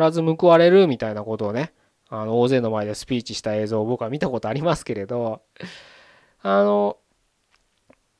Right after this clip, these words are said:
まあ、あれがね、いろく、なんか面白かったからいろいろ取り上げられたんだとは思うんですけれど、あの問いにも僕は問い、答えられると思うんですよ。さっき言った設計図の話さえあれば。というのもね、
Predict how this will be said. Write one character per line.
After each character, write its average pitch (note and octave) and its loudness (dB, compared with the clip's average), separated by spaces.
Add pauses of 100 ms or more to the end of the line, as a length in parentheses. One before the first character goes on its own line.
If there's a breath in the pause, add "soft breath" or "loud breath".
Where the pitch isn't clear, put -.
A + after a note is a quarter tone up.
(760)
ま F#3+ 2
あ、 - 2
あ F3 2
れ F#3+ 6
が G#3 8
ね、 B3 4 (220)
い G3+ -4
ろ E3 10
く、 F3 0
な E3+ 0
ん F3 -4
か A#2+ 2
面 D3 2
白 G3 6
か F3+ 4
っ - -2
た A#2 -2
か A2 -4
ら G#2+ -2
い A2 -4
ろ B2+ 2
い - 4
ろ C3+ 0
取 C3+ 2
り C3+ 6
上 C3+ 4
げ C#3 2
ら C#3 6
れ C#3 4
た E3+ 6
ん C3+ 0
だ A2+ -2
と G#2 -8
は G2 -6
思 B2 -4
う A#2+ -4
ん - -10
で A2 -8
す - -16
け A2+ -8
れ B2 -6
ど、 D3 2 (260 loud breath)
あ A#3+ 2
の F4+ 0
問 F#4 4
い F#4 2
に F#4+ 4
も A3+ 6
僕 F#3 2
は D3+ 4
問 D#3+ 6
い、 - 2 (120)
答 G#3+ 2
え A3+ 4
ら A3+ 4
れ A#3 6
る C#3+ 2 (180)
と - 4
思 D#3+ 6
う D3+ 2
ん - -2
で A#2 -2
す - -12
よ。 F#2+ -10
さ A#2+ -2
っ - -12
き - -14
言 G#2 -10
っ - -20
た G2+ -10
設 - -4
計 C3+ 4
図 A2 -8
の F#2+ -12
話 G#2+ -10
さ G2+ -8
え - -8
あ F#2+ -6
れ F#2+ -8
ば。 F#2 -14 (1500 soft breath)
と C4+ -2
い D#4 0
う - 0
の D#4 0
も F3+ 4
ね、 D3+ 2